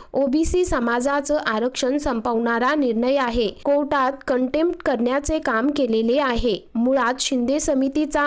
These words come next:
अहवाल पक्षपाती करणारा आहे. तटस्थ राहून निर्णय घ्यायला हवा होता. या निर्णयामुळे ओबीसी आरक्षणात संपुष्टात आलेलं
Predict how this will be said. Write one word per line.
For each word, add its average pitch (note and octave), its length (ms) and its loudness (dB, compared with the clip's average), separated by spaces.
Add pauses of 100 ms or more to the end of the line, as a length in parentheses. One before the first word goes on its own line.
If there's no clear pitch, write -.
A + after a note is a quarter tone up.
अहवाल A#3+ 420 0
पक्षपाती D#4 680 -2
करणारा A#3 600 0
आहे. A#3 340 -2 (480)
तटस्थ C#4+ 540 -2
राहून C#4 500 2
निर्णय B3 380 2
घ्यायला C#4+ 340 0
हवा A#3+ 380 0
होता. A#3+ 380 0 (220)
या B3 220 0
निर्णयामुळे B3 920 2
ओबीसी C4 480 0
आरक्षणात B3+ 720 0
संपुष्टात B3+ 680 -2
आलेलं A3 400 0